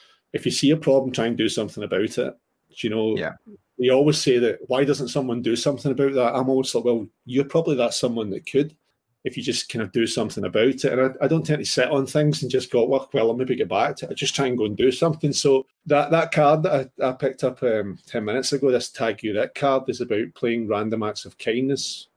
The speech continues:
Speaker 1: with someone else and handing this card when you do so. So it's about playing random act of kindness tag. So I, I contacted Jo again, 'cause we'd arranged to pick up again after it. And I said, I've got an idea I'd like to share with you. I said, since I started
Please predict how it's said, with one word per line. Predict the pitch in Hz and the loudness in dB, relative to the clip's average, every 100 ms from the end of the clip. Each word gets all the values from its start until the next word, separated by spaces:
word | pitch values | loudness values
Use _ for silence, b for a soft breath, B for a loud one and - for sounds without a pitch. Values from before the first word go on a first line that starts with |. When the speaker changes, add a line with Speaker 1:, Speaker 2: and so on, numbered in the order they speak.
| 147 | -8
Speaker 1:
with | - | -4
someone | - 117 110 101 | -2 0 0 0
else | 113 113 110 | 0 0 -6
and | - | -4
handing | 107 104 101 | -2 -2 -2
this | 107 - | -2 -4
card | - 117 117 - | -2 0 0 -2
when | 101 101 | -6 -4
you | 101 | 0
do | 113 131 | 4 4
so. | - 147 | 4 2
So | - 135 | 2 -2
it's | - | 0
about | 120 120 | 0 0
playing | - 151 143 | 0 2 4
random | 131 120 107 | 2 2 0
act | 101 - | -2 -8
of | - | -12
kindness | 110 104 98 - | -8 -6 -6 -6
tag. | - 120 139 - _ _ _ _ _ _ | 0 2 0 -4 _ _ _ _ _ _
So | - 147 135 135 - | 0 4 4 2 -2
I, | 135 - | -4 -2
I | 160 | 0
contacted | 180 196 185 190 - 165 - - | 4 4 6 2 2 -2 -4 -6
Jo | - 139 | 2 4
again, | 127 120 131 131 | 4 2 2 2
'cause | 135 131 | -2 -2
we'd | 120 | 0
arranged | 143 151 | -2 -2
to | 156 | -6
pick | 175 - | -6 -6
up | 127 113 | -6 -4
again | 107 101 | -2 -2
after | 107 - 131 | -4 -2 -2
it. | 131 | -2
And | 113 | -4
I | |
said, | 104 120 113 113 _ _ _ _ _ _ _ - - | -6 -2 -4 -4 _ _ _ _ _ _ _ -14 -14
I've | 135 | 0
got | 160 160 | 0 2
an | |
idea | 139 113 113 131 | 2 2 2 2
I'd | |
like | 143 151 | 2 -2
to | 127 | -4
share | - 131 | 0 0
with | 131 135 127 | 0 -2 -4
you. | 123 _ _ _ _ _ _ _ _ _ | -6 _ _ _ _ _ _ _ _ _
I | 123 | -8
said, | - 139 | -2 -2
since | - 165 180 | 2 2 4
I | 202 | 2
started | 170 196 160 - 143 | 2 2 0 -2 -6